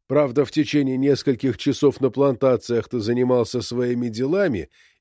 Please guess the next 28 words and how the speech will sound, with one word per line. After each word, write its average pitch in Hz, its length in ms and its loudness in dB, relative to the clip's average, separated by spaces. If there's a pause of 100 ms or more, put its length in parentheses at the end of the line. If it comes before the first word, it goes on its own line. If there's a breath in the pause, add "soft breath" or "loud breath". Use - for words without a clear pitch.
и 117 100 -2
никто 131 340 2
из 120 140 2
группы 131 400 0
гидов 120 380 -2
не 143 100 2
может 127 340 0
точно 107 340 -2
сказать, 110 420 -2
где 98 220 -4
ты 117 160 -4
был. 156 380 0 (640)
Каждый 170 380 0
из 131 120 -2
них 143 200 0
уверен, 156 460 4
что 117 200 -8
тебя 123 320 -2
видел 127 360 -4
кто-то 117 320 -4
другой. 90 500 -10 (840)
В 110 100 -18
журнале 160 480 0
сохранилась 160 720 -2
косвенно 98 720 -6
записи 113 460 -6
об 170 200 -6
этом». 73 280 -12